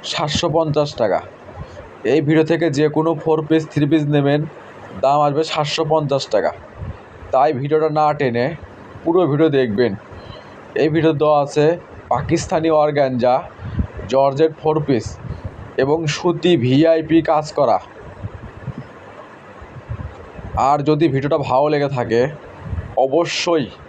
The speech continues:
লাইক, কমেন্ট, শেয়ার করে আরেকজনকে দেখার সুযোগ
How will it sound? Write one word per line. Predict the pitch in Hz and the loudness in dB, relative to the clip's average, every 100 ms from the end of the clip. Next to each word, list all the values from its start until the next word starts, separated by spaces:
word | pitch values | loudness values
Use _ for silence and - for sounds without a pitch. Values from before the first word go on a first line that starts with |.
| - - | -20 -4
লাইক, | 107 131 156 170 - | 0 2 2 -2 0
কমেন্ট, | 156 156 156 | 0 0 -4
শেয়ার | 147 - 139 143 | -4 0 2 2
করে | 147 135 120 127 - - - - - - | 2 2 2 0 -6 -20 -20 -20 -20 -10
আরেকজনকে | - 135 147 151 151 | 0 0 0 -2 -2
দেখার | 151 143 143 | 0 2 2
সুযোগ | 147 156 147 | 2 0 0